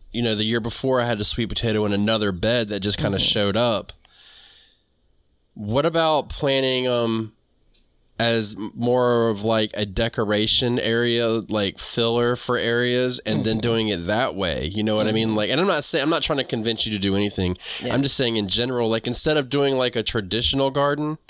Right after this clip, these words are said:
Speaker 1: like, saying, "Hey, there's a blank spot here. A little bit of vinage would look good. Plop,
Speaker 2: Mm-hmm.
Speaker 1: put one in." You know, it's just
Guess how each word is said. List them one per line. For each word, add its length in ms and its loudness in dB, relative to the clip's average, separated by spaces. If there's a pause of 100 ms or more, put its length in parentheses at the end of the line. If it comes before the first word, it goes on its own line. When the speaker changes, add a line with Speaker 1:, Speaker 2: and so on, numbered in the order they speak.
(600)
Speaker 1:
like, 440 0 (560)
saying, 180 -2
"Hey, 180 2
there's 240 0
a 140 0 (180)
blank 240 0
spot 240 -2
here. 440 -2 (260)
A 80 -2
little 220 0
bit 140 0
of 120 -2
vinage 380 0
would 140 -4
look 220 -4
good. 420 -2 (160)
Plop, 320 0
Speaker 2:
Mm-hmm. 180 -10
Speaker 1:
put 240 -2
one 200 0
in." 160 0
You 80 0
know, 160 2
it's 140 0
just 300 -2